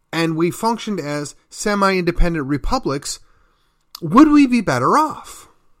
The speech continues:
Do you think that realistically, even if we weren't an independent nation, that we might be able to patrol our own border? Do you think maybe we could reorientate some of our expenses to repel the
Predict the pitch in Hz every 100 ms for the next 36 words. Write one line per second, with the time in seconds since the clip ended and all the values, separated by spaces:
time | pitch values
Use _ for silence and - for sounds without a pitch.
0 | _ _ _ _ _ _ _ - - -
1 | - _ _ _ - 226 269 277 - 196
2 | 220 196 156 - 156 170 160 185 - 214
3 | - 120 156 - _ - 208 226 208 190
4 | 160 202 233 175 - 170 147 - 139 120
5 | 139 139 240 247 220 226 165 214 - 185
6 | 160 170 143 127 - - - 127 110 120
7 | 165 202 226 269 190 104 - _ _ _
8 | - 233 277 240 220 220 214 190 196 -
9 | _ _ - 180 233 202 165 180 175 170
10 | 175 165 160 - 165 156 147 143 127 123
11 | - - 196 208 160 170 - _ _ -
12 | 185 175 - _ 143 185 - 196 208 202
13 | 185 190 185 175